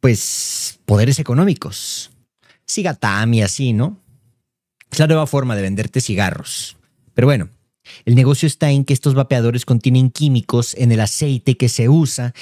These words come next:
y estos químicos cuando proceden a calentarse y volverse vapor, resulta que se vuelven tóxicos, dañinos, veneno. Todo lo que está entrando a tus pulmones,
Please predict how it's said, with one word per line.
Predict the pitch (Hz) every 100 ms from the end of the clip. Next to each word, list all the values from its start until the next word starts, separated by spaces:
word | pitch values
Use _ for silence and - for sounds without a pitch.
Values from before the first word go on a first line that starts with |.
| - -
y | 127
estos | - 156 135
químicos | - 175 165 135 - 135 -
cuando | - 143 135 131 127 127 -
proceden | - 127 123 - - 185 180 135 127 131 - - -
a | - 110
calentarse | 120 123 120 117 - 147 170 - 185
y |
volverse | 135 95 87 73 104 127 - - 160
vapor, | 151 - 147 143 156 _ - - - _
resulta | - 107 - 123 147
que | -
se | -
vuelven | 117 127 127 135 127 -
tóxicos, | - 147 - - 98 95 82
dañinos, | 87 117 135 151 120 82 - -
veneno. | 101 147 156 170 147 82 73 _ _ _ _ _
Todo | - 202
lo | 196
que | 185
está | 127 -
entrando | 151 156 151 151 156
a |
tus | 151 139
pulmones, | - 110 104 151 147 185 - -